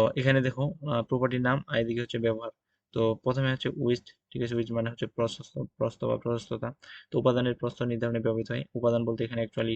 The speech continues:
টেক্সটটাকে বোঝানো হয়েছে, ঠিক আছে? টেক্সট, উম, এটা টেক্সটের ক্ষেত্রে generally যে কনটেন্ট থাকবে actually, ঠিক আছে? সেটাই বোঝানো হয়েছে আর কি।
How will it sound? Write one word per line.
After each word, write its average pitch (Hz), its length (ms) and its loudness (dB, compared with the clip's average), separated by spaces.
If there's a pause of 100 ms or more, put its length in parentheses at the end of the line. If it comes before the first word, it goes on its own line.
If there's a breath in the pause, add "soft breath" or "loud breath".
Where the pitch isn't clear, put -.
টেক্সটটাকে 117 400 -2
বোঝানো 110 280 -2
হয়েছে, 110 200 -8 (300)
ঠিক 123 120 -2
আছে? 131 180 -6 (440 loud breath)
টেক্সট, 135 260 -2 (320)
উম, 139 120 -4 (420)
এটা 120 200 2
টেক্সটের 120 480 -2
ক্ষেত্রে 117 200 -4 (120)
generally 110 340 0 (340 soft breath)
যে 120 120 2
কনটেন্ট 120 380 0 (100)
থাকবে 117 260 0
actually, 117 280 -8 (100)
ঠিক 123 160 -2
আছে? - 100 -8 (100)
সেটাই 123 260 0
বোঝানো 110 240 -2
হয়েছে 104 220 -8
আর 104 100 -12
কি। - 60 -14